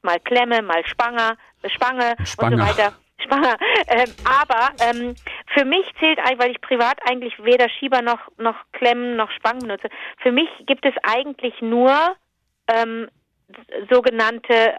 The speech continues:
Speaker 1: Haarpfeile.
Speaker 2: Haarpfeile?
Speaker 1: Ja, und das musst du dir so vorstellen, das hab ich dir schon mal, das hab ich dir schon mal erklärt, dass die Form im Grunde aussieht wie, wie,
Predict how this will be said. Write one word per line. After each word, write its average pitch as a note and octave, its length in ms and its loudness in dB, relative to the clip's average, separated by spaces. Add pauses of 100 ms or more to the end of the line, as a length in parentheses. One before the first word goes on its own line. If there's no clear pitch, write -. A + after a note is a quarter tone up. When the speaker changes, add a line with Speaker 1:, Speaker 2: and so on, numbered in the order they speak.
(120)
Speaker 1:
Haarpfeile. G#3+ 1200 0 (760)
Speaker 2:
Haarpfeile? G2 840 -2 (100)
Speaker 1:
Ja, G3+ 260 2
und A3 160 -6
das - 140 0
musst G4 160 -4
du D#4 60 -8
dir D#4 140 2
so D4+ 100 2
vorstellen, C4+ 280 0
das A#3 120 -2
hab C#4+ 140 -2
ich D4 80 -10
dir D4 140 -2
schon D#4+ 160 -2
mal, D#4 100 0
das B3+ 140 0
hab C4 80 -4
ich B3 80 -12
dir C4 100 -2
schon D#4 140 -2
mal D#4+ 120 0
erklärt, A3+ 340 -2
dass A#3+ 100 -10
die - 100 -2
Form E4 400 2
im C#4+ 80 -2
Grunde D4 320 2
aussieht B3+ 460 -2
wie, B3 500 2
wie, A#3+ 520 2